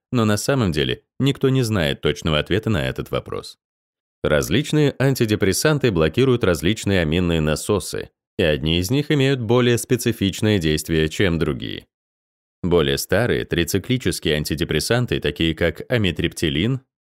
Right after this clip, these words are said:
и лавил, на российском рынке выпускается под торговым названием амитриптилин, или имипромин, тофранил, на российском рынке выпускается под торговым названием мелипромин, и другие, блокируют обратный захват серотонина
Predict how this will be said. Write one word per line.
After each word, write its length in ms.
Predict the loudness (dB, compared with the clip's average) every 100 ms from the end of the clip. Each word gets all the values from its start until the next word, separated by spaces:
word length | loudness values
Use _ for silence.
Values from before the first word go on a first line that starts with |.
| _
и 80 | 0
лавил, 500 | 2 2 0 -2 -4 _ _ -6
на 100 | -2
российском 420 | -2 -2 -2 0
рынке 260 | 2 0 -2
выпускается 520 | -4 -2 -2 -2 -2
под 180 | -4 -2
торговым 380 | 0 0 2
названием 600 | 0 -2 0 0 0 -2 -4
амитриптилин, 840 | -4 -2 -4 -4 -4 -4 -4 -6 _ _ _ -6
или 260 | -2 0 0
имипромин, 720 | 0 0 0 -2 0 -2 -4 -8 _ -2
тофранил, 600 | -2 0 0 0 -2 -4 _
на 100 | 0
российском 460 | 0 -2 -4 -2 0
рынке 240 | 0 -2
выпускается 520 | -4 -4 -2 0 0
под 160 | -4 -4
торговым 340 | -2 0 0
названием 560 | 0 -2 -2 0 -2 -2
мелипромин, 760 | -2 0 0 -2 -4 -2 -6 -8 _ _ _ -4
и 120 | -2
другие, 560 | 0 -2 0 0 -2 -6 _ _ -2
блокируют 560 | 0 0 0 0 0 0
обратный 380 | 0 0 0
захват 420 | 0 -2 0 -2 0
серотонина 680 | -4 -2 -2 0 0 -2